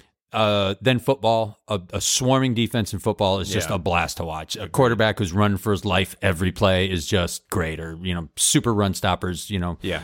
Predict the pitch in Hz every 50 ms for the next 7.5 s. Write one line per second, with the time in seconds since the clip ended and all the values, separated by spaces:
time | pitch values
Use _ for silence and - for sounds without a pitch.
0 | - 104 107 104 101 95 98 90 92 90 - 104 98 90 87 - 95 90 90 90
1 | 87 85 76 76 92 87 87 82 - - - - 92 87 - 92 87 - 98 90
2 | 90 87 87 - - - - - - - - 123 127 127 123 120 113 104 - _
3 | _ _ _ _ _ _ - 139 135 135 147 160 175 180 175 156 123 117 175 208
4 | 247 262 226 - - 240 254 247 294 285 254 190 - - 190 175 143 120 - 151
5 | 180 190 - - - 92 92 92 90 - _ _ _ _ _ _ _ _ _ -
6 | 127 113 151 151 143 - - - 151 143 165 139 131 143 196 202 - - - 170
7 | 175 156 135 113 101 101 101 101 98